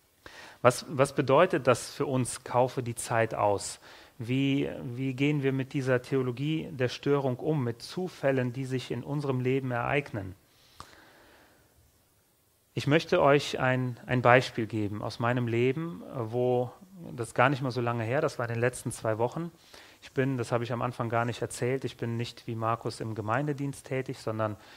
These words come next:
ich habe, ähm, noch ein Ingenieurstudium danach gemacht und bin in der Wirtschaft tätig. Und, äh, die letzten zwei Wochen habe ich eine Schulung gehabt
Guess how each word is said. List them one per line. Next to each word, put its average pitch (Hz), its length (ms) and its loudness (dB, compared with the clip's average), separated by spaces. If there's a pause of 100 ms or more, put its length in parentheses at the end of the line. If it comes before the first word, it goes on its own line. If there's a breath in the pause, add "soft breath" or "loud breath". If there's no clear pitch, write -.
(180 loud breath)
ich - 120 -4
habe, - 280 2
ähm, 107 380 0
noch 110 160 -6
ein 107 200 -4
Ingenieurstudium 131 840 -6
danach 120 380 -4
gemacht 113 360 -4
und 107 100 -8
bin 107 140 -6
in 104 80 -8
der 101 140 -8
Wirtschaft 143 380 -8
tätig. 127 440 -8 (640 loud breath)
Und, 117 300 0
äh, 113 300 2
die 117 100 -2
letzten 135 280 2
zwei 120 180 0
Wochen 139 240 -2
habe 135 120 2
ich 127 120 -6
eine 113 120 -2
Schulung 170 380 -4
gehabt 170 460 -4